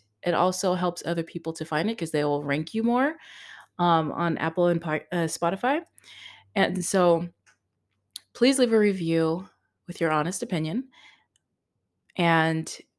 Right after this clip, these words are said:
hopefully that honest opinion is a five star. No, <laughs> I'm just kidding. Leave a review and then take a screenshot and share it if, if, uh, on your Instagram stories and tag me if this episode, um,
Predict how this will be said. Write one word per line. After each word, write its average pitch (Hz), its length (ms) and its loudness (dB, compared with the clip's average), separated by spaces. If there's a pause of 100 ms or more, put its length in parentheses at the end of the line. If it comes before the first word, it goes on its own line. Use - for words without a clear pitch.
hopefully 180 340 -2
that 156 180 0
honest 151 300 -6
opinion 147 220 -4
is 175 100 -6
a 175 40 0
five 160 220 0
star. 151 340 0
No, 160 200 -2 (180)
<laughs> - 180 -10
I'm 214 520 0
just 180 240 -2
kidding. - 260 -8 (680)
Leave 269 160 2
a 294 60 0
review 208 520 4
and 190 160 0
then 180 100 0
take 208 180 -4
a 220 40 2
screenshot 185 380 -2
and 185 100 -2
share 165 220 2
it 165 60 0
if, 165 300 -6
if, 160 380 -8
uh, 160 340 0
on 170 100 0
your 160 120 0
Instagram 165 340 -2
stories 160 280 -4
and 170 100 -4
tag 160 280 -4
me 233 240 0 (420)
if 175 140 -4
this 170 140 -2
episode, 160 640 2 (260)
um, 160 540 -4